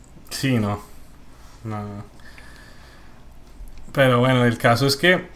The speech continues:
eh, bueno, es muy sorprendente. A mí me, igual me, me parece interesante,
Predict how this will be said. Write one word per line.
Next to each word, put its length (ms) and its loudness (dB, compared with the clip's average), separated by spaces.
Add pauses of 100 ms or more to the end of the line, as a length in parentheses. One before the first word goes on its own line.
(720)
eh, 680 6 (100)
bueno, 340 4
es 120 2
muy 320 2
sorprendente. 600 4
A 60 4
mí 80 4
me, 120 6
igual 240 4
me, 240 2
me 280 -4
parece 320 2
interesante, 1160 2